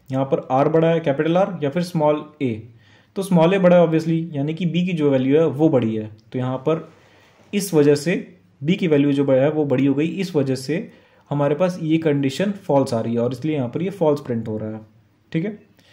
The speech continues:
तो यहाँ पर ये काम हो रहा है। अगर मैं, क्या होगा अगर मैं यहाँ पर ये चीज़ भी सेम डालूँ, ठीक है, यहाँ पर मैंने ये फर्स्ट कैरेक्टर सेम डाल दिया, अब मैं आगे कुछ भी डाल रहा हूँ, ठीक है। अब क्या होगा? अगर मैं इसे अभी रन करके दिखाऊं,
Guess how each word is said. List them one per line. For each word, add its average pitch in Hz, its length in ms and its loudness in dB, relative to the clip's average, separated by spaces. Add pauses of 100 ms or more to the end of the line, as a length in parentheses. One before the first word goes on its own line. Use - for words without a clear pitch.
(640)
तो 190 60 -4
यहाँ 180 200 4
पर 185 100 0
ये 151 200 2
काम 117 200 2
हो 110 140 -4
रहा 110 260 -4
है। 113 60 -14 (280)
अगर 190 180 2
मैं, 190 380 -2
क्या 147 120 2
होगा 151 220 4
अगर 139 280 -2
मैं 143 140 -2
यहाँ 127 220 -4
पर 147 300 -4
ये 135 200 -4
चीज़ 139 220 -4
भी 151 100 -8
सेम 135 360 -8
डालूँ, 127 260 -4 (240)
ठीक 143 120 -6
है, 147 240 -10
यहाँ 131 180 -4
पर 156 380 -2
मैंने 139 220 -2
ये 143 200 0
फर्स्ट 143 300 -4
कैरेक्टर 147 260 -2
सेम 147 240 -2
डाल 143 160 2
दिया, 170 180 -2 (560)
अब 160 100 0
मैं 196 180 0
आगे 143 240 0
कुछ 147 160 -2
भी 139 120 -4
डाल 110 140 0
रहा 110 100 -4
हूँ, 113 100 -8
ठीक 160 120 -6
है। - 160 -8 (640)
अब 151 180 0
क्या 127 100 0
होगा? 107 300 -6 (500)
अगर 135 160 -4
मैं 139 80 -2
इसे 135 180 -6
अभी 135 220 -2
रन 151 140 -2
करके 151 220 -6
दिखाऊं, 147 280 -6